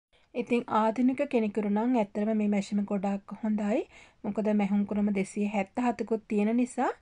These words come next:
ඔයාලට මේක ගොඩාක් ප්‍රයෝජනවත් වෙනවා. ඔයාලට හැකියාවක් තියෙනවා නම්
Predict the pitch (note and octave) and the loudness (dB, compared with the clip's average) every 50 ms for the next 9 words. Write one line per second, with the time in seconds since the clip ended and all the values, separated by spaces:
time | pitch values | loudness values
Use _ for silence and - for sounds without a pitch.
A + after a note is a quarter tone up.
0 | - - - - - _ - - G3+ G3+ G3+ G3+ G3+ A3 G#3 G#3 G#3 G#3 G3 G3+ | -16 -20 -20 -20 -20 _ -4 0 2 2 2 2 2 2 2 2 2 0 0 0
1 | G3+ G3 G3 G3 G3 G3 - - G#3+ G3+ G3 F#3+ G3+ G3+ G3+ G#3 G#3 G3+ - - | 0 2 2 2 2 0 -2 -2 0 0 0 2 0 0 0 0 0 -2 -2 0
2 | B3 A3 G#3 G3 G3 B3+ G#4 - - - _ _ _ _ _ _ _ _ _ _ | 0 2 2 2 0 0 -2 -2 -6 -12 _ _ _ _ _ _ _ _ _ _
3 | _ _ _ _ _ - G#3+ G3+ G3+ G3+ - A3 G#3 - B3 B3 A#3+ A#3 A3 A3+ | _ _ _ _ _ -4 -4 -4 -2 -2 -4 -4 -2 0 2 2 4 4 4 2
4 | A3 - _ - A3+ A#3+ A#3+ A#3 A3 G#3 G3+ G3 G3+ B3 | 0 -2 _ -2 2 2 2 2 2 2 2 0 0 -2